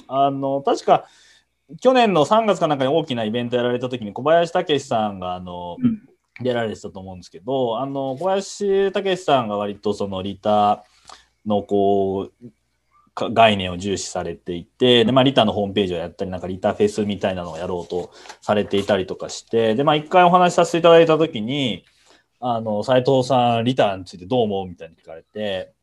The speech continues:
Speaker 1: で、僕はあんまりうまく答えられないかったんですね。で、これはあの、実は僕のやっぱり学問的なアプローチに、あの、起因してる問題なんだなっていうふうに気がついたんですけれど、やっ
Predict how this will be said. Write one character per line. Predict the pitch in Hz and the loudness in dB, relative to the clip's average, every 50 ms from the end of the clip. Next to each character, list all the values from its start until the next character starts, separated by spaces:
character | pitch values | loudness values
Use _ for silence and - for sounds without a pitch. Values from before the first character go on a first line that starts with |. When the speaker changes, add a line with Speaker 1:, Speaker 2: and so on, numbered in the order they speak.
| _ _ | _ _
Speaker 1:
で、 | 101 104 104 104 101 95 95 95 95 92 - _ _ _ _ _ _ _ _ _ _ | -16 -12 -10 -8 -8 -8 -10 -10 -12 -14 -16 _ _ _ _ _ _ _ _ _ _
僕 | 156 190 262 294 | -8 -4 -2 -2
は | 285 294 277 254 - - _ _ _ - 160 - _ _ _ _ _ _ | 0 0 0 0 -2 -4 _ _ _ -20 -20 -20 _ _ _ _ _ _
あ | 175 220 | -2 0
ん | 262 277 | 0 2
ま | 269 | 0
り | 269 | 0
う | 277 | 2
ま | 269 233 - | 2 0 0
く | - _ | -2 _
答 | - 135 - 147 143 147 | -6 -2 0 2 2 4
え | 151 | 4
ら | 151 | 4
れ | 151 147 | 2 2
な | 143 123 113 101 | 0 0 0 -2
い | 92 92 - _ _ _ _ _ _ - | -4 -8 -14 _ _ _ _ _ _ -14
か | 98 | -14
っ | - - | -14 -14
た | _ - | _ -20
ん | 69 | -20
で | - - | -20 -20
す | _ 139 | _ -8
ね。 | 156 175 185 - - _ | -6 -6 -6 -8 -8 _
で、 | 196 196 190 190 190 190 | 0 2 2 2 2 2
こ | 196 202 220 | 2 4 4
れ | 233 | 6
は | 240 240 240 | 6 6 6
あ | 240 | 4
の、 | 233 233 233 233 233 226 226 226 226 220 | 4 2 4 6 6 6 6 6 4 2
実 | 208 214 - 247 | 0 2 4 4
は | 233 | 6
僕 | - - 156 220 220 | 6 4 4 4 0
の | 226 226 233 233 226 226 - | 0 2 4 4 2 2 0
や | 214 220 | -4 -2
っ | 220 | -2
ぱ | 214 | 0
り | - | 2
学 | 139 139 139 - 175 | 2 2 2 0 -6
問 | 180 196 196 190 185 | -6 -6 -8 -6 -8
的 | 190 190 - 190 | -10 -12 -8 -4
な | 185 185 | -2 -2
ア | 180 | -2
プ | 180 196 202 | 0 0 0
ロ | 196 196 | 0 0
ー | 185 | -2
チ | - - 98 | -4 -12 -12
に、 | 113 135 143 143 123 101 90 87 _ _ _ _ _ _ _ _ _ _ _ _ _ | -10 -8 -6 -6 -6 -8 -8 -12 _ _ _ _ _ _ _ _ _ _ _ _ _
あ | 120 127 127 | -6 -6 -4
の、 | 123 127 120 120 120 | -4 -6 -8 -8 -10
起 | - - 139 | -10 -10 -8
因 | 135 135 135 | -8 -8 -8
し | 131 | -6
て | 151 143 | -6 -6
る | 135 | -4
問 | 135 139 143 | -4 -4 -2
題 | 143 143 143 | -2 -2 -2
な | 143 143 139 | -2 -4 -4
ん | 110 | -4
だ | 104 101 | -6 -6
な | 104 101 101 | -6 -8 -10
っ | _ _ _ | _ _ _
て | - 92 | -16 -16
い | 92 | -16
う | |
ふ | - - 98 | -14 -14 -16
う | 92 92 | -14 -14
に | 87 85 82 80 _ _ _ _ _ _ _ _ _ _ _ | -16 -18 -20 -20 _ _ _ _ _ _ _ _ _ _ _
気 | _ 123 | _ -10
が | 123 123 | -8 -8
つ | 123 - 135 | -6 -8 -10
い | 113 | -10
た | - 98 92 | -8 -12 -14
ん | |
で | 90 90 | -14 -16
す | - - _ | -18 -18 _
け | 80 | -20
れ | 69 80 | -20 -20
ど、 | _ 117 135 151 143 127 107 92 | _ -4 -2 0 0 0 -2 -4
や | |
っ | 78 | -8